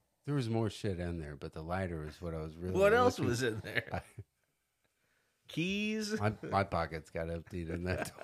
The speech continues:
Speaker 1: <laughs> toilet.
Speaker 2: <laughs> Nobody'll find it here.
Speaker 1: Yeah,
Speaker 2: So
Speaker 1: that was, that was strange.
Speaker 2: So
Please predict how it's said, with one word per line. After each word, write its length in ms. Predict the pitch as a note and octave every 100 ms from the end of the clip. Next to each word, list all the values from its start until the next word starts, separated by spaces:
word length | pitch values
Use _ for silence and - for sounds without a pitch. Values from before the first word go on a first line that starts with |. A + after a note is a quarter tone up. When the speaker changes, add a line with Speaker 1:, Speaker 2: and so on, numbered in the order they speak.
| -
Speaker 1:
<laughs> 260 | - - -
toilet. 640 | C#3 F#2+ - - - F#3 - F3 -
Speaker 2:
<laughs> 160 | D#3+ - D3
Nobody'll 440 | A2 G#2+ G#2 G2
find 400 | - A2 A2 A2
it 80 | G#2+
here. 500 | A#2 A2 G2 F#2+ - - _ _ _ _ _ _ _ _ _ _ _ _ -
Speaker 1:
Yeah, 120 | F2
Speaker 2:
So 60 | -
Speaker 1:
that 140 | F#2+
was, 280 | G2 D#2 - _ _ _
that 80 | E2
was 100 | D2
strange. 440 | - D2+ D2 D#2 - _ _ _ _ _ _ G#2+
Speaker 2:
So 600 | - C3+ B2 A#2 A2